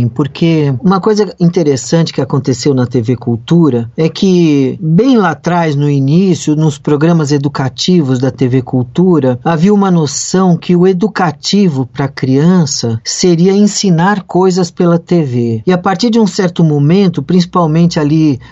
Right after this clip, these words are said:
quando começou a elaboração do Castelo Rá-Tim-Bum,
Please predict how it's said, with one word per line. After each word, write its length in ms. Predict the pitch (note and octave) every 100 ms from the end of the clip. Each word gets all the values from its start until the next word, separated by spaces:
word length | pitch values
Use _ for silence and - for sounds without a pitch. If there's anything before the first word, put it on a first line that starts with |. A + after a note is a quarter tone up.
| -
quando 220 | D#3+ D#3+
começou 500 | D3+ D#3 D3+ C#3+ F3
a 60 | E3
elaboração 640 | D3+ C#3 C#3 C3+ - D3+
do 80 | C#3+
Castelo 420 | C#3+ B2+ D3+ C#3+
Rá-Tim-Bum, 800 | B2+ C3+ - C3+ B2+ D#3+ F3+ C3